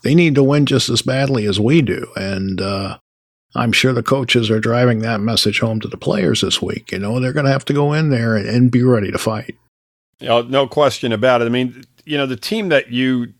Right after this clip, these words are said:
Speaker 2: just referred to, Mike, on offense was just phenomenal. I mean,
Speaker 1: Yep.
Speaker 2: they had some really good players. I mean, you mentioned Jimmy Graham. I mean, he was at the peak, at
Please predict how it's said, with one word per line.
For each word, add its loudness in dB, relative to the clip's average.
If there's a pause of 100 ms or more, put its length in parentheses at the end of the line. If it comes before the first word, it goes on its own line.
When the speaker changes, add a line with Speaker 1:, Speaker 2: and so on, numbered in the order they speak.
(120)
Speaker 2:
just -4
referred 0
to, -4
Mike, -4 (300)
on 2
offense 2
was -2
just -6
phenomenal. -2
I -12
mean, 2
Speaker 1:
Yep. 4
Speaker 2:
they 4
had 0
some -4
really 4
good -4
players. 0
I -6
mean, -2
you -2
mentioned -4
Jimmy -2
Graham. -2
I -2
mean, -4
he -2
was -4
at -10
the -18
peak, -2
at -4